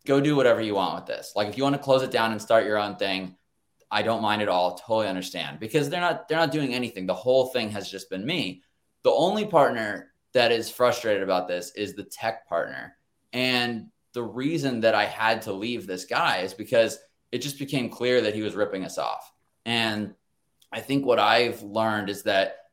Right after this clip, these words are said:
the big mistakes. I'm gonna talk about a few different mistakes that I've made and maybe why there's some rumors floating about me that based on mistakes. And it's really almost always comes down to kinda trusting people a little too much.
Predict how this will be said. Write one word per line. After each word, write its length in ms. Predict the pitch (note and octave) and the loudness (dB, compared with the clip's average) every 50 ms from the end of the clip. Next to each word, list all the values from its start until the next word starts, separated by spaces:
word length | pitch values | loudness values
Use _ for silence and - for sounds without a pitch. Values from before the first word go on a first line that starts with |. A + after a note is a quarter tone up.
| _ _ A2+ | _ _ -6
the 60 | - | -2
big 180 | A2+ A#2+ B2 | 0 0 0
mistakes. 800 | B2 B2 A#2 - - A2+ A2 A#2 A#2 A#2 - - - - - - _ - | 0 -2 -4 -4 -4 -2 -2 -2 -2 -4 -8 -12 -12 -12 -14 -16 _ -2
I'm 120 | A2+ D3+ | 0 0
gonna 120 | F3 E3 - | 0 0 2
talk 160 | D3 C3 B2+ | 4 4 4
about 200 | B2+ B2 A2+ G#2 | 6 6 6 4
a 40 | G#2 | 4
few 140 | - C3+ B2+ | 0 -2 -4
different 240 | B2 - A2+ F2+ | -4 -4 -6 -8
mistakes 380 | G2+ G2+ - A2 G#2 G2 - - | -10 -8 -4 -2 -2 -2 -4 -4
that 100 | A2 G#2 | -2 0
I've 160 | G2 G2 F#2+ | 0 0 0
made 340 | G2+ G2 G2 G2 G2+ G2 F#2 | -2 0 2 2 2 2 0
and 180 | F#2 F2+ - - _ _ | -2 -6 -8 -12 _ _
maybe 220 | - A#2 B2 B2 B2 | -6 -4 -4 -2 0
why 200 | A#2 G#2+ A2 A2+ | 4 4 4 4
there's 160 | A2 A#2 A2 | 4 2 -2
some 200 | - A2+ G#2 G#2 | -4 -6 -8 -6
rumors 320 | G#2+ A#2 B2 B2 B2 A2 | -4 -2 -2 -2 -2 -4
floating 380 | G#2+ - A#2 A#2 A2+ A2+ A2 G#2+ | -4 2 6 6 6 6 4 2
about 260 | G#2 G#2 G#2 G#2 G#2 | 2 2 2 2 2
me 140 | G#2+ G#2+ G#2 | 0 -4 -4
that 340 | G2 G2+ G2+ G2+ G2+ - - | -2 -2 -2 -2 -4 -6 -4
based 260 | A2 G#2+ G#2 G#2+ - | -2 -2 -2 -2 -4
on 240 | A2 G#2+ G#2 G#2 G#2+ | -6 -6 -6 -6 -8
mistakes. 460 | G#2+ G#2 - - A2+ G#2+ G2 F#2+ - - _ _ _ - - - - - | -8 -8 -4 0 0 2 2 0 -2 -10 _ _ _ -20 -20 -16 -8 -4
And 140 | B2 B2+ B2+ | -2 0 0
it's 220 | B2+ B2 - B2 | 0 -2 -4 -6
really 320 | A#2+ D3 F3 G3+ G3+ E3 | -2 0 2 2 2 0
almost 400 | - C3 C3 B2+ B2+ A#2+ - - - | 0 -2 0 0 -2 -2 -4 -4 -2
always 360 | A#2 A#2+ B2 B2+ B2+ B2+ B2 | 2 4 4 4 4 2 0
comes 200 | - - A#2 G#2+ | -4 -6 -8 -6
down 220 | G2 A2+ G#2 G#2+ G#2+ | -4 -2 -2 -2 -4
to 80 | G#2+ | -6
kinda 240 | G#2 - B2 A2 G2 | -6 -4 -4 -4 -4
trusting 460 | - - - A#2 G#2+ A2+ - A#2 G#2+ | -2 2 2 2 2 2 -2 -8 -10
people 420 | G#2 A2+ A2+ A2 A2 A2 G#2 F#2+ F#2+ | -8 -8 -10 -10 -6 -2 -2 0 2
a 20 | |
little 180 | G2+ G2+ G2 F#2+ | 2 0 0 -2
too 180 | - - G2 | -4 -6 -10
much. 400 | F2+ E2+ D#2+ - - - - - | -10 -12 -12 -14 -16 -20 -20 -20